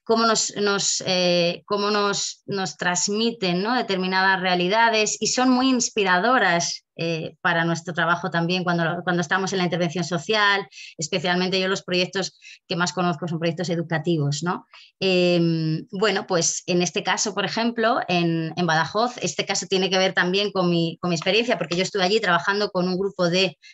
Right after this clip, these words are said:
trabajadoras sociales, el arte desde la perspectiva feminista, hablamos de Regina José Galindo, conocimos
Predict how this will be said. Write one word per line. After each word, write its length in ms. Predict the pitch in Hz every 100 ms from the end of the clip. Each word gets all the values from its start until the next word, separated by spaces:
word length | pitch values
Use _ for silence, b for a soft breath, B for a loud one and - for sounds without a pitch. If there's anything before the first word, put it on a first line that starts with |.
| -
trabajadoras 500 | 185 156 175 170 170
sociales, 560 | 165 254 262 220 330
el 180 | - 175
arte 280 | 170 170 180
desde 160 | 175 175
la 100 | 170
perspectiva 440 | 165 175 151 180
feminista, 580 | 180 175 240 247 220 220
hablamos 440 | 185 185 214 190
de 80 | 160
Regina 300 | 151 160 165
José 200 | 147 160
Galindo, 320 | 160 208 220
conocimos 640 | 190 170 160 233 202 156